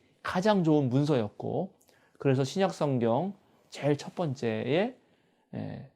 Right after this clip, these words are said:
등장하는 문서로, 어, 기록되는 것입니다. 어, 그러니까 편집되는 것이죠. 기록은 그 전에 됐-, 됐겠지만, 예,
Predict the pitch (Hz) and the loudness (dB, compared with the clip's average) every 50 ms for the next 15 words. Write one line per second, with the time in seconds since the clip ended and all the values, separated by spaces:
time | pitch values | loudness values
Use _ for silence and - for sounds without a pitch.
0 | _ _ _ - 151 151 147 156 143 127 127 131 127 113 120 120 110 120 113 120 | _ _ _ 2 4 4 6 6 4 4 2 0 0 -2 -2 -2 -2 -2 0 0
1 | 151 190 233 - - _ _ _ _ _ _ _ - - 110 104 - 127 - - | 0 0 -2 -4 -8 _ _ _ _ _ _ _ -16 -14 -14 -14 -14 -12 -4 2
2 | 147 131 139 139 - - 110 120 135 143 - 120 - - 110 98 98 101 104 107 | 2 2 2 2 -2 -4 -4 -2 -4 -4 -6 -8 -8 -8 -8 -8 -8 -10 -12 -14
3 | _ _ _ _ _ _ _ _ _ _ _ _ _ - - - - - 160 160 | _ _ _ _ _ _ _ _ _ _ _ _ _ -18 -16 -16 -16 -18 -20 -20
4 | - _ _ - 120 110 - - _ _ _ - 220 240 233 247 - 156 131 123 | -20 _ _ -8 -8 -8 -8 -10 _ _ _ 4 4 4 6 6 4 2 2 2
5 | 110 113 - - - - 117 - - - 147 147 131 143 139 131 - 131 135 135 | 0 -4 -6 -8 -12 -14 -14 -2 2 6 6 6 6 6 4 0 0 0 2 2
6 | 131 113 117 113 - - - 113 110 - - 107 107 110 131 156 175 - _ _ | 2 2 0 -4 -6 -6 -4 -4 -4 -4 -4 -6 -6 -4 -4 -6 -8 -10 _ _
7 | _ - - - - - - - - - _ _ _ _ - 147 151 151 147 | _ -20 -20 -20 -20 -20 -20 -20 -20 -20 _ _ _ _ 4 4 6 6 4